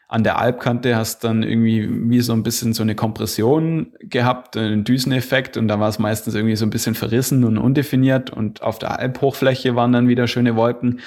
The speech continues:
und oft hat man die gar nicht erreicht. Ähm, und, ähm, da ist man dann limitiert und man hat dann die Möglichkeit, per Windenschlepp in die Luft zu kommen oder halt mit einer Aufstiegshilfe.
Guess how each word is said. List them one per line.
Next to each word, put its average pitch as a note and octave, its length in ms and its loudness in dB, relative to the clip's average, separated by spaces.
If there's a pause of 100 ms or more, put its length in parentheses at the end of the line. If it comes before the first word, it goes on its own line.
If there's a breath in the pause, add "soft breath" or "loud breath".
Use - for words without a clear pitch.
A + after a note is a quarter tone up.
(180 loud breath)
und - 100 -6
oft G#2+ 200 0
hat A2+ 140 0
man A2+ 80 -2
die A2 100 2
gar G#2+ 140 0
nicht G#2+ 160 0
erreicht. G2+ 560 -4 (540 loud breath)
Ähm, G#2 420 0
und, A2 540 -4
ähm, G#2 800 0
da G#2+ 160 -4
ist G#2+ 100 -4
man A2 120 0
dann G#2+ 100 0
limitiert A#2 640 0
und - 580 -6
man A2+ 200 -2
hat G#2+ 120 -4
dann A2+ 100 2
die G#2 80 2
Möglichkeit, A2 680 0
per G#2+ 160 -4
Windenschlepp C3+ 640 -2 (280)
in B2+ 120 -2
die B2+ 80 4
Luft C3 220 0
zu C3 100 -2
kommen C3 540 0 (480 loud breath)
oder A2+ 340 2
halt G#2+ 560 -2
mit G#2+ 320 -4
einer G#2 560 -2
Aufstiegshilfe. G#2 880 -6